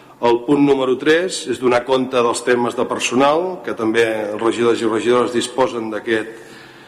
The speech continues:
d'aquesta informació. Número cinc, donar compte de l'informe de morositat i de període mig de pagament del primer trimestre del dos mil vint-i-dos. També tenen aquesta informació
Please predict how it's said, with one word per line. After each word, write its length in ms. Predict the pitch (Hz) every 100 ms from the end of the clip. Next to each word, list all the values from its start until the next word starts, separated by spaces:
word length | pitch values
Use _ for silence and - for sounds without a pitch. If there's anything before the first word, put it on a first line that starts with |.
| - - - _ -
d'aquesta 560 | 113 117 117 120 - 123
informació. 1040 | 123 120 127 - 151 156 160 185 - -
Número 380 | 143 135 147 135
cinc, 540 | 131 160 160 180 190 - - - -
donar 300 | 113 131 139
compte 380 | 139 156 156 160
de 80 | 147
l'informe 460 | 135 135 143 135 131
de 80 | 127
morositat 720 | 127 123 127 120 147 156 170
i 80 | 139
de 80 | 120
període 400 | 123 127 123 120
mig 220 | 123 117
de 80 | 120
pagament 480 | 123 117 127 143 147
del 80 | 135
primer 240 | 117 120 120
trimestre 460 | 120 127 120 123
del 80 | 113
dos 160 | 113 113
mil 140 | 120
vint-i-dos. 540 | 110 110 120 139 170 180 - - - - - - - -
També 180 | 113 127
tenen 300 | 123 123 123
aquesta 240 | 127 -
informació 680 | 120 123 117 117 113 127 120